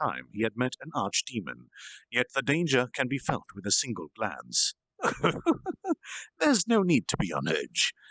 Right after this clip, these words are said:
I am but a nameless demon, summoned by Rimuru-sama.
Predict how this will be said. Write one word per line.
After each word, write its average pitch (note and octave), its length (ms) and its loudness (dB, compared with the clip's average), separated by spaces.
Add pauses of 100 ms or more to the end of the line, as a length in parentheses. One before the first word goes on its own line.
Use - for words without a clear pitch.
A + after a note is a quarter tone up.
(180)
I A3+ 200 4
am G3+ 120 4
but C3 160 2
a G#2 80 -6
nameless E2 460 -2
demon, E3+ 320 -4 (240)
summoned D#4 400 2
by G3 160 2
Rimuru-sama. D2+ 840 -2